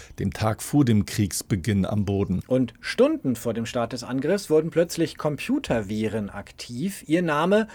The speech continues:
Speaker 2: Hermetic Wiper. Und der zweite Teil des Namens Wiper steht für das, was er tut. Er wischt Inhalte von Festplatten, er löscht Datenträger.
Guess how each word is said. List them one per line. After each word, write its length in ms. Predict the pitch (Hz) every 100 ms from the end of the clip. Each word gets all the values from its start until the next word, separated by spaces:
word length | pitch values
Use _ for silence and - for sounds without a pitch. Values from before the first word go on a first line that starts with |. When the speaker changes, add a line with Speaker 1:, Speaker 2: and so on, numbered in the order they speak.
| - -
Speaker 2:
Hermetic 720 | - 135 143 143 196 180 -
Wiper. 680 | 110 104 123 208 - 95 87 - -
Und 100 | 117
der 80 | 113
zweite 360 | - 143 151
Teil 220 | - 185
des 140 | 180 -
Namens 460 | 131 156 214 214
Wiper 340 | 98 131 - 202
steht 300 | - 135 165
für 100 | 135
das, 240 | 135 147
was 140 | 139 131
er 100 | 117
tut. 300 | 185 247 - -
Er 340 | - 139 101 98
wischt 300 | 185 - -
Inhalte 400 | 226 208 143 113
von 240 | 107 110 98
Festplatten, 640 | - 110 - 117 110 127
er 160 | - 120
löscht 400 | 120 156 - - _ _
Datenträger. 800 | 143 113 - 87 - 90 82 65